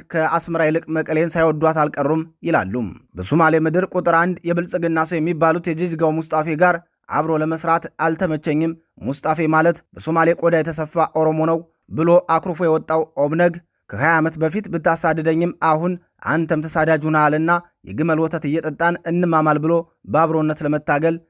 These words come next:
የሶማትራ ስምምነት ለመፈራረም የፍየል ቆዳ ፍቀው ሰንደዋል።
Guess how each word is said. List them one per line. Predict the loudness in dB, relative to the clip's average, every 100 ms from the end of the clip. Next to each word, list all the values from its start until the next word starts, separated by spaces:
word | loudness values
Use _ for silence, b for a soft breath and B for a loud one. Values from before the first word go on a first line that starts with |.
| _
የሶማትራ | -8 -4 -2 0 -2
ስምምነት | -2 -2 0 2 0 -4 _ -6
ለመፈራረም | -2 -2 -2 -2 0 0 -2 -6 _ -8
የፍየል | -6 -4 -2 -2
ቆዳ | -2 -2
ፍቀው | -2 -2 -2 -2 -6 -6
ሰንደዋል። | -2 -2 -2 -6 -8